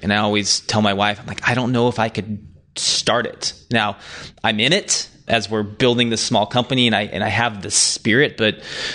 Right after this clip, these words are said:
what it takes for s-, for you guys to start something from scratch and, and the belief in yourselves and, and this,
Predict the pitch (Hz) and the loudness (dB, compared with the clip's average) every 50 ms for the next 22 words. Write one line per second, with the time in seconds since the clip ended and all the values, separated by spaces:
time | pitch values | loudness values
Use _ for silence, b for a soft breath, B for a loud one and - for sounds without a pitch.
0 | B B B B B B - 107 117 147 151 - - - 127 117 127 135 - - | B B B B B B -6 0 0 2 2 0 -2 0 2 2 2 2 0 -2
1 | - - 110 107 104 - - - - - - - 113 107 107 110 107 110 104 107 | -4 -2 -2 0 2 2 2 0 0 -2 -2 -2 0 2 2 2 2 2 2 2
2 | 107 104 - - - - - - - - - 110 110 - - - - 110 107 - | 0 0 -2 -4 -2 0 2 2 2 2 2 0 0 0 0 0 0 0 0 -2
3 | 107 101 95 95 90 - - - 101 98 98 90 78 - - - 101 95 95 - | -2 -4 -2 -2 0 2 2 2 2 2 0 0 -2 0 0 0 0 -2 -6 -4
4 | 69 104 101 101 101 104 107 104 107 113 123 123 110 - 117 110 107 101 101 - | -2 0 2 2 2 2 2 0 2 2 2 2 0 0 -2 0 0 2 4 4
5 | 151 151 151 143 139 135 127 104 113 107 101 80 95 110 107 104 98 98 - | 4 6 6 6 4 4 2 2 0 -2 0 0 0 0 2 2 0 0 -2